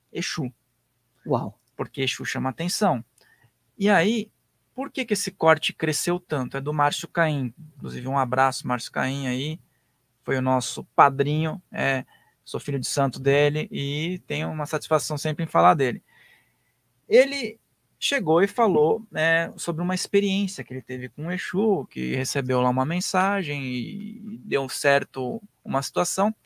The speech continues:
Speaker 1: <laughs> E aí, os comentários, assim, virou uma briga generalizada. Então, de tantas pessoas, um discutir com o outro, tentar que provar um, o outro tá errado, subiu.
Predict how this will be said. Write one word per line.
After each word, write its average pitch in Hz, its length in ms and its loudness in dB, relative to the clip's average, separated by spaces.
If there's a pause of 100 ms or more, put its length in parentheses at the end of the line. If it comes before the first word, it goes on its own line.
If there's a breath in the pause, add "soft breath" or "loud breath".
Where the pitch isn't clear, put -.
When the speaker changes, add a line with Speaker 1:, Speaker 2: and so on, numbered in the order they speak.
(120)
Speaker 1:
<laughs> - 320 -12
E 247 60 4
aí, 175 240 4 (560 loud breath)
os - 300 -6
comentários, 160 720 2
assim, 151 340 -4
virou 151 540 4
uma 156 180 6
briga 147 420 6
generalizada. 151 1000 4 (400 loud breath)
Então, 196 200 -2
de 190 120 2
tantas 208 520 -2
pessoas, 147 640 0
um 185 140 0
discutir 151 440 -6
com 139 180 -6
o - 20 2
outro, 165 320 2
tentar 127 300 -6
que - 180 -20
provar 139 320 2
um, 156 220 -2
o - 20 -2
outro 156 280 0
tá 131 60 0
errado, 156 400 0
subiu. 208 480 0